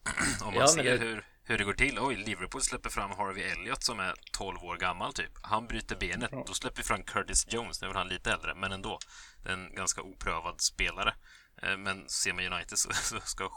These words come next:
Speaker 1: Juan Mata och Matic spela. Inget ont om dem i grund och botten, men det är ju liksom... Jag hade valt Liverpool då, liksom. Det är
Speaker 2: Ja, men
Speaker 1: bara,
Speaker 2: det
Speaker 1: det är
Speaker 2: finns ett
Speaker 1: klart
Speaker 2: bra
Speaker 1: det är så.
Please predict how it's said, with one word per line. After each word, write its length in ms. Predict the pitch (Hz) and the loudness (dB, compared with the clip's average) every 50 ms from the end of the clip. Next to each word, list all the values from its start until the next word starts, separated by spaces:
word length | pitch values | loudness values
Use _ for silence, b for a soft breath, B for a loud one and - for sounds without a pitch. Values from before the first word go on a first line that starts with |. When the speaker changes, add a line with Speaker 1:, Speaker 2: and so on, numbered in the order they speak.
| - - | -2 -2
Speaker 1:
Juan 200 | 98 90 92 95 | 0 0 0 0
Mata 400 | 92 90 87 87 - - 104 90 | 0 0 0 -2 -2 -2 -4 -4
och 280 | - 92 90 85 78 | -4 -6 -10 -10 -10
Matic 420 | - 95 92 87 85 - - - - | -6 -4 -2 -2 -2 -2 -2 0 0
spela. 280 | - - 101 85 82 - - | 0 0 0 -2 -2 -4 -6
Inget 300 | - 123 113 101 101 - | -6 -6 -4 -4 -4 -4
ont 220 | 101 95 87 - 95 | -4 -8 -6 -6 -6
om 120 | 92 90 | -6 -4
dem 240 | 87 98 104 98 92 | -2 -4 -4 -2 -4
i 60 | 87 | -4
grund 200 | 87 90 90 87 | -4 -4 -6 -6
och 60 | 87 | -8
botten, 360 | 87 85 - - - 104 90 - - | -10 -10 -10 -6 -4 -4 -4 -4 -2
men 260 | 90 90 87 87 85 | -4 -4 -4 -4 -4
det 80 | 87 90 | -2 0
är 140 | 90 90 90 | 0 0 0
ju 120 | 90 92 | -2 -4
liksom... 280 | 87 85 - - 90 82 - - B B B B B B B - - - - 95 | -6 -6 -6 -6 -6 -6 -10 -12 B B B B B B B -8 -10 -8 -8 -4
Jag 140 | 92 87 - | -2 0 0
hade 160 | - 123 127 | 2 0 2
valt 200 | 123 120 113 - | 2 2 2 2
Liverpool 360 | 107 92 87 87 - - 151 131 | 2 0 -2 -2 -4 -4 -4 -6
då, 80 | 92 | -6
liksom. 240 | 82 - - - - - - - - - - - | -6 -8 -10 -10 -10 -10 -12 -14 -14 -12 -6 -2
Det 60 | 101 | 0
är 80 | 101 117 | 2 4
Speaker 2:
Ja, 100 | 127 131 | 4 4
men 140 | 127 127 123 117 | 6 6 4 4
Speaker 1:
bara, 100 | 92 92 - - - - - - - - - - - - | 2 0 -8 -14 -20 -20 -20 -20 -20 -20 -20 -20 -20 -10
Speaker 2:
det 60 | - 113 | -2 2
Speaker 1:
det 20 | 113 | 4
är 60 | 92 | 4
Speaker 2:
finns 160 | 127 127 120 135 | 4 4 4 2
ett 100 | 127 - | 2 4
Speaker 1:
klart 120 | - 120 | 4 4
Speaker 2:
bra 80 | 135 131 | 6 8
Speaker 1:
det 40 | 123 | 6
är 20 | |
så. 200 | 117 - - - | 6 6 2 0